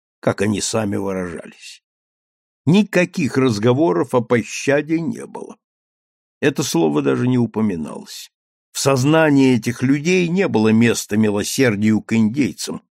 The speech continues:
тем более к шайенам, тем более к отряду Желтого Вождя. Это имя связывалось с враждебностью к трапперам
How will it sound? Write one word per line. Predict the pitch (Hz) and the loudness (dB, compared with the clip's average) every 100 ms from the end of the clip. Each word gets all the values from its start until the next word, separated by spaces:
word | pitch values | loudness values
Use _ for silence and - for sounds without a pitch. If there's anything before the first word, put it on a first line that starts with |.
| _ | _
тем | 123 101 | -2 0
более | 110 123 127 | 2 4 2
к | - | 0
шайенам, | - 147 143 143 139 104 73 - _ _ _ _ _ | 0 2 6 6 4 2 -4 -12 _ _ _ _ _
тем | - 127 | 0 2
более | 113 165 170 | 4 4 4
к | 127 | 2
отряду | 139 127 135 147 143 127 | 0 2 2 4 2 2
Желтого | 107 151 123 143 139 139 135 | 4 2 2 2 2 4 4
Вождя. | 135 98 107 107 - _ _ _ _ _ _ - | 2 0 -2 -2 -4 _ _ _ _ _ _ -2
Это | 117 120 | 0 2
имя | 127 151 113 | 0 2 -2
связывалось | - 104 117 101 110 110 104 | -2 -2 -2 0 -2 -2 -2
с | - 107 | -6 -4
враждебностью | 113 110 95 120 95 90 92 - 107 | 0 0 -2 -2 -2 -4 -10 -8 -8
к | - | -6
трапперам | - 151 - 92 73 - | -4 -4 -4 -8 -8 -12